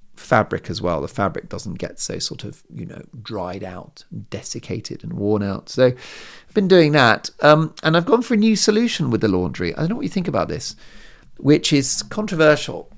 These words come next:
I got two sons who are sort of stinky. Yuck. Ugh, boys are disgusting, I think we can agree. So you've got towels and their bum's been on that towel and you've got underwear and,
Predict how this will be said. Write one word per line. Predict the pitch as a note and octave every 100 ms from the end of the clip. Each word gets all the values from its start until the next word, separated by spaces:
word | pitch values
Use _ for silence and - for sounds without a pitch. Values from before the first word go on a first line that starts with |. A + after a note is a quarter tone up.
| - -
I | - C3+ F#3
got | F#3+ E3+ -
two | D#3+ C3
sons | - C3+ A2+ F#2+
who | - G#2
are | G2+
sort | - G#2+
of |
stinky. | - - A2+ G#2+ G#2 - B2+ -
Yuck. | - A2 G#2+ - - - - -
Ugh, | C3 A#2 G#2 - - _
boys | - G#2+ G2+
are | - - - -
disgusting, | - - - - - -
I |
think | - -
we | -
can | -
agree. | - - - - _ _ _ _ _ _ _ _ - - - - -
So | - B2
you've | C3
got | B2 -
towels | - - G#2 G2+ F#2 F#2+
and | A2
their | A#2
bum's | G2+ - - A2 G#2 G2+
been | - G2
on | G2
that | G2 -
towel | - - G2 F#2+ F2+
and | F#2+
you've | G2+
got | -
underwear | G#2+ G#2 G#2 G2+ G2 G2 G2 F#2+
and, | F#2+ F#2